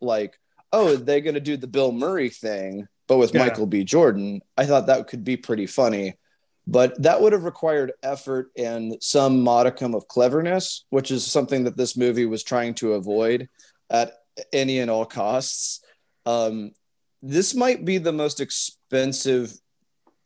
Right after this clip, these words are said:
Speaker 1: cheap movie I've ever seen. Like, it, there's so much of this that just was shoddy. It, there's so much of it that just seemed clunky, like that, like, it just seemed like a
Speaker 2: Yeah.
Speaker 1: machine that was not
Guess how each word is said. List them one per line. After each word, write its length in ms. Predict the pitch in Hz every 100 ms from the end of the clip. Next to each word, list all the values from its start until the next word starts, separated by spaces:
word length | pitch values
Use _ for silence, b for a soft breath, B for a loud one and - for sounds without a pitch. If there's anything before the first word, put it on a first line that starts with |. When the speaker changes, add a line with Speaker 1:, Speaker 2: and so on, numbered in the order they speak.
| _
Speaker 1:
cheap 340 | - 131 127 113
movie 400 | 113 107 98 98
I've 140 | 104
ever 240 | 104 87
seen. 440 | 85 85 80 - - _ _ _ -
Like, 360 | 117 107 - - -
it, 180 | 127 131
there's 280 | 139 156 -
so 220 | - 180
much 240 | 180 180
of 100 | 175
this 180 | 151 147
that 180 | 165 -
just 540 | 127 120 - - - - _ _ _
was 360 | 123 113 101 - _ _ _ _ _ _ _ _ _ _
shoddy. 1000 | - - - - 127 131 160 180 185 190 - _ _ _ - - 143
It, 140 | 139
there's 260 | 151 156 147
so 120 | 214
much 160 | 262 262
of 80 | 220
it 80 |
that 80 | 165
just 200 | 135 151
seemed 240 | - 131 -
clunky, 800 | - - 113 165 170 - - - -
like 200 | 110 -
that, 180 | 110 -
like, 260 | 123 117 -
it 180 | 120 120
just 200 | 123 120
seemed 180 | 139 147
like 140 | 147 135
a 40 |
Speaker 2:
Yeah. 60 | 131
Speaker 1:
machine 320 | 113 131 131
that 120 | 127
was 160 | 120 110
not 260 | 120 123